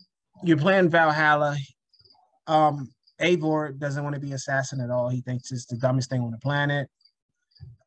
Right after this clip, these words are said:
Odyssey, I forget, I forget the guy's name in Odyssey. Haven't played it in years.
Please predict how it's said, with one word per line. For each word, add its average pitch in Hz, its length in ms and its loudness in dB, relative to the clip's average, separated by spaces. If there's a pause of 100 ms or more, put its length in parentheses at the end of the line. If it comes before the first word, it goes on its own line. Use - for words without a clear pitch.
Odyssey, 147 920 0
I 135 100 -6
forget, 143 360 -10 (220)
I 131 40 -18
forget 135 320 -8
the 135 100 -12
guy's 131 300 -6
name 127 200 -2
in - 20 -6
Odyssey. 127 560 -10 (260)
Haven't 127 220 -10
played 131 200 -8
it 131 100 -8
in 131 120 -6
years. - 480 -8